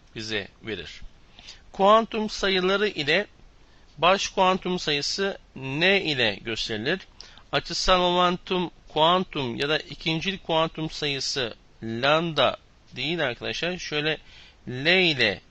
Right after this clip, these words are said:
gösterilir. Manyetik kuantum sayısı M L, M L ile ifade, sembolize ediliyor. Spin kuantum sayısı M S şeklinde sembolize edilir.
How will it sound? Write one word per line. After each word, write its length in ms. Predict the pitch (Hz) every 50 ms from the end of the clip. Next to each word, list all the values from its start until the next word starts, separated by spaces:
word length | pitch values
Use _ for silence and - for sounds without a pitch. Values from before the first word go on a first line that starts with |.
| - - -
gösterilir. 640 | 113 107 - - - 110 107 101 107 135 170 190 - - - - - - - - - _ _
Manyetik 580 | 143 151 160 175 180 190 - - 220 196 -
kuantum 500 | - - 185 185 190 202 - - 190 185
sayısı 540 | - - 180 170 170 - - 208 214 208 - - _ - -
M 240 | 151 160 175 185 185
L, 220 | 175 143 117 107 - - - _ - - - -
M 340 | 135 139 151 170 202 202 190 - - -
L 560 | 131 127 131 135 139 156 170 180 175 156 120 - - - -
ile 300 | 127 123 120 113 107 - - -
ifade, 540 | - 113 - - 135 127 120 117 117 104 98
sembolize 600 | - - 127 127 127 123 120 117 117 110 - -
ediliyor. 460 | 113 113 110 107 110 131 151 180 202 - - - - - - -
Spin 440 | - - - - - - 202 202 202
kuantum 520 | 190 - 185 185 180 180 175 - 170 165 160
sayısı 500 | - - 151 143 143 - - 226 214 185 - -
M 300 | 170 175 175 180 190 185
S 180 | - - - - - - -
şeklinde 540 | - - 135 120 - - 113 123 151 208 -
sembolize 840 | - - 170 156 147 147 135 120 117 113 113 139 156 180 196 214 - - - - - - - -
edilir. 340 | 127 127 107 98 87 -